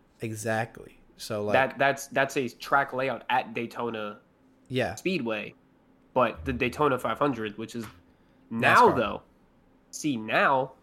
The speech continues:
Speaker 2: last year or this year, they started actually racing a road course at Daytona.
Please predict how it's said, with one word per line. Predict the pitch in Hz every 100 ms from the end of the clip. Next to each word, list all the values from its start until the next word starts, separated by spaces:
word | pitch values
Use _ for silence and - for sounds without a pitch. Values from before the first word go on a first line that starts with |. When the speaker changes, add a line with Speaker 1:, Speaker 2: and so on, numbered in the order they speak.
| _
Speaker 2:
last | - 117 110 110 110 110 135 180 - -
year | 220 233 240
or | 214 147
this | 120 117 175 170 -
year, | 139 120
they | 110
started | 110 - 120 110 -
actually | 120 120 131
racing | 107 120 120 - 107
a | 98
road | 107 113 113 107
course | 110 104 -
at | 110 -
Daytona. | - - 123 101